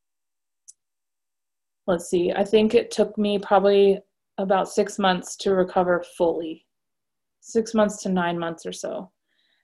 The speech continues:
And on top of all of that,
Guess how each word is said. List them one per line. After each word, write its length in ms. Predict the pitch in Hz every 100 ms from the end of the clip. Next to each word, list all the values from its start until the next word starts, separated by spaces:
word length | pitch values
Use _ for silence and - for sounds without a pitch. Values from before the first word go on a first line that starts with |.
| _ -
And 680 | 196 196 196 196 196 196 185 - _ _ _ 220
on 60 |
top 260 | 220 302 302
of 100 | 202
all 180 | 185 180
of 140 | 165
that, 420 | 185 156 160 185